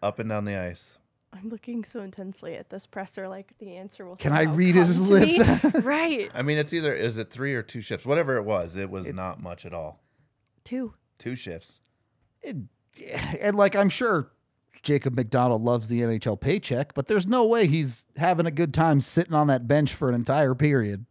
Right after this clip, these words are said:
Speaker 3: just
Speaker 1: No.
Speaker 3: watching this game get played in front of him.
Speaker 1: Well, and at some point, if you're not earning the trust of the coaching staff, I mean, it, it is time to kinda just go, "Okay, I'm, I'm not gonna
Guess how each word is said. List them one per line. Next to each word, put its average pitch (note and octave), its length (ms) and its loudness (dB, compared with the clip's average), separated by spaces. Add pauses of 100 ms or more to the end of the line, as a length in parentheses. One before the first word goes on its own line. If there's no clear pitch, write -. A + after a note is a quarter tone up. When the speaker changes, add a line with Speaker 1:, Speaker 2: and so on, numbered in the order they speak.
(680)
Speaker 3:
just - 120 -8
Speaker 1:
No. A3+ 140 -4
Speaker 3:
watching D3 460 4
this C3+ 160 2
game D3 280 6
get A#2+ 160 0
played A2 260 2
in G#2 120 -2
front C3 240 0
of D2+ 60 -12
him. G2 200 -12 (140)
Speaker 1:
Well, F3+ 320 -2
and F3 140 -2
at F3 140 0
some G3+ 160 -4
point, F#3+ 160 -6
if B2 120 -6
you're B2 100 -6
not B2+ 240 -4
earning A2 240 -4
the F#2+ 80 -6
trust G2+ 380 -6
of F2 160 -12
the F#2+ 100 -10
coaching F#2+ 640 -8 (200)
staff, F2+ 640 -8 (920)
I G#2+ 80 -6
mean, A2+ 160 -4
it, - 220 -12 (100)
it A2 160 -6
is B2+ 240 -6
time G2+ 300 -6
to G2 80 -8
kinda G2+ 240 -10
just G2 280 -14 (160)
go, G2+ 240 -6
"Okay, G2+ 260 -10 (560)
I'm, F#2+ 180 -16 (120)
I'm F#2+ 120 -12
not D3 220 -10
gonna A2+ 280 -8